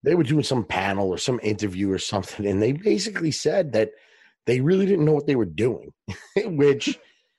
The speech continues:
I mean, we all knew because as soon as they passed the source material,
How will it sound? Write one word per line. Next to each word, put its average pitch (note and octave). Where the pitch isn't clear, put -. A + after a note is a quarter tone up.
I C#4+
mean, C#4
we A#3
all E3
knew C#3+
because B2
as A#2
soon F#3
as D#3
they B2
passed A2+
the G#2+
source G#2+
material, C3+